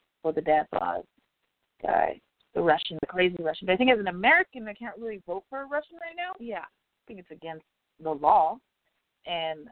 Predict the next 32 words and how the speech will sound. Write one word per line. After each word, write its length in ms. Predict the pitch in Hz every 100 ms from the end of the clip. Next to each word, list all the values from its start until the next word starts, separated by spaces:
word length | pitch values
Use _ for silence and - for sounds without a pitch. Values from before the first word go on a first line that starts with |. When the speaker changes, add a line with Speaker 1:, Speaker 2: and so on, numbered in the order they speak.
| -
Speaker 1:
uh, 60 |
Speaker 2:
I 80 | 247
mean, 140 | 247 240
it 100 | -
wouldn't 240 | 180 180
Speaker 1:
it 100 | 233
just 200 | 233 254
Speaker 2:
be 60 | 254
Speaker 1:
sucks 180 | 247 -
because, 240 | 262 233 220
like, 100 | 214 _ -
I'm 160 | 208
not 180 | 240 240
the 80 | 185
hugest 340 | - 190 185 - - -
Frank 220 | 190 185
Mir 180 | 175 175 -
fan 220 | 175 175
Speaker 2:
For 60 | 190
Speaker 1:
because 200 | 196 180
of 100 | 160
Speaker 2:
sure. 80 | -
Speaker 1:
his 80 | - 139
attitude. 520 | 165 220 - 294 330
Speaker 2:
Yeah, 200 | 196 170
yeah, 120 | 160 -
yeah. 60 | -
Speaker 1:
Like, 120 | 220
the 80 | 214
way 80 | 220
he 160 | 277 -
talks, 360 | 185 175 220